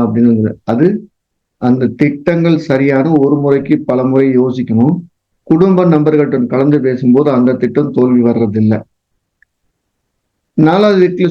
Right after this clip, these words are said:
சுபகிரகம்னு ஒண்ணு இருக்குன்னு வச்சுக்கோ, குருவோ இருக்கார், இல்ல புதன் இருக்கார் அப்படிங்கிற பட்சத்துல, சுபகிரகம் நாலு பேத்துல குருவோ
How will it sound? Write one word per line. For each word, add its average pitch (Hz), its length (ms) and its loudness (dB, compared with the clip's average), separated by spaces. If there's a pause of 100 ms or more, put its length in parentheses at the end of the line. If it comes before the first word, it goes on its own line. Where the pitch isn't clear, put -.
சுபகிரகம்னு 170 600 0
ஒண்ணு 139 140 -4
இருக்குன்னு 135 260 -4
வச்சுக்கோ, - 300 -10 (560)
குருவோ 151 480 2
இருக்கார், 123 320 -4 (960)
இல்ல 117 140 2 (380)
புதன் 147 320 2
இருக்கார் 123 300 -2 (100)
அப்படிங்கிற 120 400 0
பட்சத்துல, 107 380 -2
சுபகிரகம் 143 540 0
நாலு 143 220 0
பேத்துல 127 320 -2 (1040)
குருவோ 175 460 2